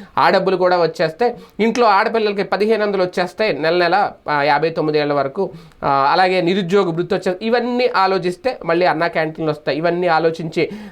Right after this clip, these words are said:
ఆ, ఇక్కడే ఎక్కువ ఉపయోగం కనిపిస్తుంది అని అనుకుంటే ఖచ్చితంగా చంద్రబాబు వైపు వెళ్తారు. కాకపోతే నమ్మండి లేదంటే నమ్మకపోండి అనేది మాత్రమే చెప్పగలుగుతారంతే ఈ నాయకులు. ఆ, ఖచ్చితంగా చంద్రబాబును నమ్మి ఓటేయండి అని వైసీపీ వాళ్ళు చెప్పరు,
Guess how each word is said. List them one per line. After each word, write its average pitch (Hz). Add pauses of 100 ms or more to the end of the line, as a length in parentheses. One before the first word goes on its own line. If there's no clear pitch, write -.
(140)
ఆ, 127
ఇక్కడే 208
ఎక్కువ 196
ఉపయోగం 190
కనిపిస్తుంది 180
అని 147
అనుకుంటే 165 (440)
ఖచ్చితంగా 208 (240)
చంద్రబాబు 170
వైపు 160
వెళ్తారు. 123
కాకపోతే 180 (360)
నమ్మండి 233
లేదంటే 196
నమ్మకపోండి 190 (160)
అనేది 170
మాత్రమే 170 (200)
చెప్పగలుగుతారంతే 202
ఈ 185
నాయకులు. 165 (400)
ఆ, 139
ఖచ్చితంగా 202
చంద్రబాబును 180
నమ్మి 180
ఓటేయండి 175
అని 175 (320)
వైసీపీ 147
వాళ్ళు 170
చెప్పరు, 160